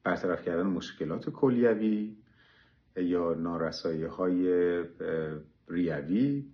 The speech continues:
یا بعضاً در رابطه با دیابت، اه، و از اینجور مسائل، اه، و اینکه تنظیم تعادل اسیدی بازی بدن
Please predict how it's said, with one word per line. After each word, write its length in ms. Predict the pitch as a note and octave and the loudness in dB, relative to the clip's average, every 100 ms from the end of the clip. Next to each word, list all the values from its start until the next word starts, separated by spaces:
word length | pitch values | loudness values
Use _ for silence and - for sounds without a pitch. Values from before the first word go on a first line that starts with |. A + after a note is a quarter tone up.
| _ _ _ - | _ _ _ -6
یا 380 | E2 D#2 D2 D2+ - _ _ _ | -4 -2 -4 -8 -14 _ _ _
بعضاً 260 | F#2 D#2+ F2 | -2 0 0
در 200 | E2 D#2 | -2 -4
رابطه 280 | D2+ - | -6 -8
با 140 | E2 D#2+ | -8 -8
دیابت، 640 | C#2 E2 D#2+ C#2+ A#2+ D#3+ - - - - - - - _ - - | -6 -6 -4 2 4 4 0 -14 -20 -20 -20 -20 -20 _ -20 -6
اه، 200 | A#2 A2+ | 0 2
و 120 | B2 | 4
از 240 | D3 B2 | 4 6
اینجور 220 | A#2+ A2 | 4 4
مسائل، 460 | G2 E2+ - E2+ D2+ - - _ _ _ - | 2 0 0 -2 -2 -6 -18 _ _ _ -2
اه، 140 | G2 | 2
و 120 | G2 | 4
اینکه 440 | G#2+ A2+ B2 A#2 - | 2 4 4 4 0
تنظیم 520 | - G2 G2 A#2 C3+ | -2 0 2 2 0
تعادل 420 | A#2 F#2+ F2 G2 | 0 -2 2 2
اسیدی 400 | G2+ D#2+ - D#2 | 2 -2 -4 -6
بازی 380 | D2 D#2+ D2+ F2+ | -2 -2 2 0
بدن 300 | D2+ C2+ C#2 | 0 -4 -8